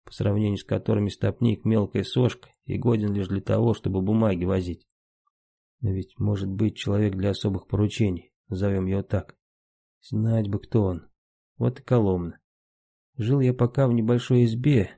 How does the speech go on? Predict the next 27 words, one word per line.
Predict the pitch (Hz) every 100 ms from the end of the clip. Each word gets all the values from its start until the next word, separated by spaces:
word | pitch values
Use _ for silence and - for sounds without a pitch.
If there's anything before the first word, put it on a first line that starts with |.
| -
из | 104
вновь | 101 107 95
построенных, | 104 104 - 117 95 87
дожидаясь, | 113 98 98 101 127 113
пока | - 98 - 101
достроят | 101 - 123 107
каменный | - 113 107 98 95
дом | 107 95
в | -
Кремле. | 101 107 101 78 _ _ _ _ _ _ _ _
Завершат | 101 95 - 104 -
постройку | 98 - 104 95 -
крепости, | - 117 120 - - 95
возьмутся | 98 101 117 - 95
за | 101
арсенал, | 98 110 113 127 98
храм, | - 120 127 98 - -
дом | 110 107
воеводы. | 98 98 104 127 92 - _ _ _ _ _ _ _ -
Этот | 123 113
план | 123 123 107
я | 107 107 98
видел | 98 117 92 92
у |
итальянцев | 92 107 113 107 90 -
на | 92
бумаге. | 104 110 92 82